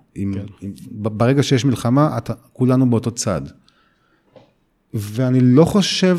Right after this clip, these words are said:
Speaker 1: שהיו שם מפקדים בכירים שעשו איזה פשע גדול, כמו שתיארו את זה בתקשורת.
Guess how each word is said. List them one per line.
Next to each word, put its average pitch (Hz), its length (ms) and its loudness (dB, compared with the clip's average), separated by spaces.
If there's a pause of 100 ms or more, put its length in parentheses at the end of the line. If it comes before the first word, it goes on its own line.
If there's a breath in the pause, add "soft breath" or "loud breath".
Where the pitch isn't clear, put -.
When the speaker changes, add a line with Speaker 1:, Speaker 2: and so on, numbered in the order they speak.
Speaker 1:
שהיו 139 600 0
שם 143 300 -4 (880)
מפקדים 123 680 -4
בכירים 120 280 -4
שעשו 117 300 -4
איזה 107 140 0
פשע 98 320 -6
גדול, 69 280 -12 (140)
כמו 104 220 -6
שתיארו 87 480 -4
את 85 60 -4
זה 87 80 -6
בתקשורת. 76 560 -12